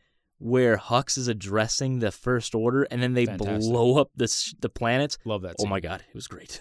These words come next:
Speaker 2: Yeah, it was a great scene.
Speaker 1: <laughs>
Speaker 2: Something straight out of Nazi Germany.
Speaker 1: Yes.
Speaker 2: <laughs>
Speaker 1: But I was like, they are intimidating. And then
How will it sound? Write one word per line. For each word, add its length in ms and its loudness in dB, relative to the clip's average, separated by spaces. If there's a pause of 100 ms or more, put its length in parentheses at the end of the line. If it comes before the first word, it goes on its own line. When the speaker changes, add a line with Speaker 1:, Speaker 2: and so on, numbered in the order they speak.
Speaker 2:
Yeah, 240 -4
it 40 -2
was 120 0
a 60 0
great 300 -4
scene. 200 -4 (180)
Speaker 1:
<laughs> 200 -8
Speaker 2:
Something 320 -2
straight 440 0
out 140 0
of 80 -4
Nazi 300 -8
Germany. 460 -12 (180)
Speaker 1:
Yes. 680 -4
Speaker 2:
<laughs> 40 0 (380)
Speaker 1:
But 100 6
I 20 8
was 120 4
like, 140 -2 (180)
they 400 4
are 180 2
intimidating. 680 2
And 160 -2
then 260 0